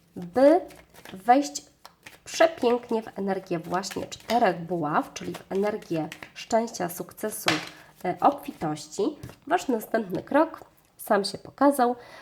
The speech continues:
rycerz denarów, czyli, mm, powiedziałabym tak, tutaj trzeba, słuchajcie,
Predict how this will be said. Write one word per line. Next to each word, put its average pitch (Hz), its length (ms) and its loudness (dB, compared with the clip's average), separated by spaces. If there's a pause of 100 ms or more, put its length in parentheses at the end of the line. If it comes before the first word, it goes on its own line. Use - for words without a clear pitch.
(120)
rycerz 233 400 4
denarów, 175 640 -4
czyli, 208 360 -4 (420)
mm, 196 480 2
powiedziałabym 220 680 2
tak, - 340 -10
tutaj 359 360 2
trzeba, 285 540 4
słuchajcie, 214 880 -2